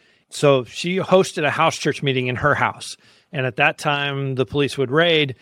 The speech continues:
Uh, they would take everyone's I D information. They would take pictures of everyone. But the host, the person who owned the house, they would get arrested. And so Sister Tong went to jail for six months,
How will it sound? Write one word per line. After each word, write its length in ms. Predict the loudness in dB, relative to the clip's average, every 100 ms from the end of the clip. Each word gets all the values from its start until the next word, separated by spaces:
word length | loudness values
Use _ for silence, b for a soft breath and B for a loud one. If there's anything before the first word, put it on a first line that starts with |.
| b b
Uh, 140 | -10 0
they 140 | 2
would 140 | 2 2
take 240 | 0 2
everyone's 560 | 0 2 0 0 -6 -4
I 240 | 0 0
D 260 | 0 -2 -2
information. 600 | -2 -2 0 0 0 0
They 100 | -2
would 120 | -2
take 160 | -4 -4
pictures 360 | -6 -4 -4
of 60 | 0
everyone. 380 | 0 0 -4 -4
But 160 | -4
the 80 | -4
host, 440 | 2 4 4 0 -4
the 80 |
person 280 | -4 -4 -2
who 80 | 0
owned 220 | 0 0
the 60 | 0
house, 360 | 0 0 -2
they 160 | -2 0
would 140 | 0
get 100 | -2
arrested. 500 | 0 0 0 -8 -14 b b b b -8
And 200 | -6 -2
so 140 | 0
Sister 280 | 0 -4 -2
Tong 260 | 0 2 2
went 160 | -2
to 60 | 0
jail 220 | 2 2
for 120 | 2
six 280 | -4 -6 -2
months, 400 | 0 0 -4